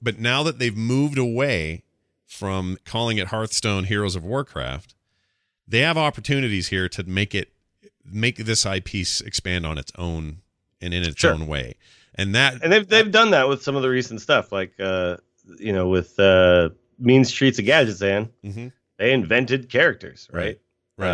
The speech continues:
Speaker 2: Uh, they invented an entire world. They, they changed what Gadgetzan was.
Speaker 1: Yeah,
Speaker 2: Um,
Speaker 1: totally. And they, and I love that. I love that they're taking the license to do that, but also,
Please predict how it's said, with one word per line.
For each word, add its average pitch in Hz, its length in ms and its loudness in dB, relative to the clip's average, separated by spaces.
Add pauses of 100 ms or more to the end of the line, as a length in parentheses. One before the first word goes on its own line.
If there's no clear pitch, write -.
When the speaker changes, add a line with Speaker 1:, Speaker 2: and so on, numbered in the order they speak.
(100)
Speaker 2:
Uh, 85 40 -2
they 98 140 0
invented 123 340 2
an 131 80 6
entire 127 340 4
world. 120 380 4
They, 98 120 -2
they 98 220 -6
changed 135 540 0
what 120 180 -4
Gadgetzan 110 540 0
was. 92 540 -4
Speaker 1:
Yeah, 87 320 -2
Speaker 2:
Um, 82 80 -4
Speaker 1:
totally. 127 400 0
And 113 120 -4
they, 120 160 0
and 120 180 -2
I 120 120 0
love 127 360 -2
that. 85 300 -4
I 107 60 -10
love 120 180 -4
that 135 80 -4
they're 127 100 -6
taking 123 280 -2
the 104 60 -4
license 110 320 -2
to 98 80 -8
do 113 140 -6
that, 104 160 -2
but 104 100 -4
also, 110 500 -2